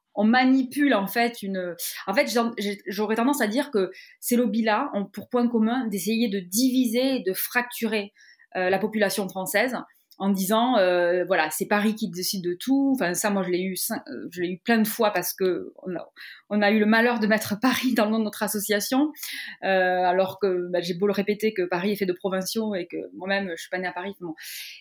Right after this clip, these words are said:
Et, euh, donc voilà, donc il y a le fait d'arriver à toujours recentrer le débat et à donner des faits, en fait, des réalités, euh, et d'être rationnel et, et d'amener vraiment des données scientifiques.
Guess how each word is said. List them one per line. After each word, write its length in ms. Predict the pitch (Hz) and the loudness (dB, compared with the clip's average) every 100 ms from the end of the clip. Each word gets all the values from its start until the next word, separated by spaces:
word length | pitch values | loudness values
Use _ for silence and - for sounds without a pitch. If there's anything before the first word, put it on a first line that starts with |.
| _ | _
Et, 260 | 220 208 202 | 2 4 4
euh, 220 | 196 190 - _ _ _ - - | 2 -2 -6 _ _ _ -8 -4
donc 140 | 208 208 | 0 4
voilà, 160 | 233 | 4
donc 200 | 233 208 | 4 2
il 40 | 208 | 2
y 20 | |
a 40 | |
le 100 | 208 | 2
fait 220 | 208 262 247 | 2 0 2
d'arriver 420 | 196 202 202 226 | 2 2 2 2
à 320 | 196 175 233 - | 4 2 0 -8
toujours 300 | 240 233 247 | -4 -2 0
recentrer 560 | 220 190 202 190 190 202 | 0 -2 -2 -4 -4 -4
le 120 | 185 | 0
débat 440 | 180 185 226 240 - | 0 2 2 0 0
et 100 | 196 | 0
à 80 | 180 | 2
donner 240 | 185 214 | 2 0
des 160 | 185 170 | 0 -2
faits, 300 | - - 339 | -2 -2 0
en 120 | 214 | 0
fait, 200 | - 165 | -2 -2
des 100 | 180 | -2
réalités, 680 | 180 202 180 196 190 339 330 - - - - | 2 4 2 0 -4 -6 -6 -16 -20 -18 -4
euh, 480 | 180 175 165 165 156 | 0 2 2 2 2
et 340 | 57 57 58 - | -2 -6 -6 0
d'être 280 | 185 - | 0 0
rationnel 680 | 185 180 - 180 208 226 226 | -4 -4 -4 -2 0 2 2
et, 320 | 185 170 160 | 0 2 0
et 40 | 165 | 0
d'amener 360 | 175 175 180 | 0 0 -2
vraiment 280 | 196 180 190 | -2 -2 -2
des 80 | 196 | -2
données 200 | 175 180 | -4 -6
scientifiques. 640 | - 180 - - - - | -6 -8 -10 -14 -18 -20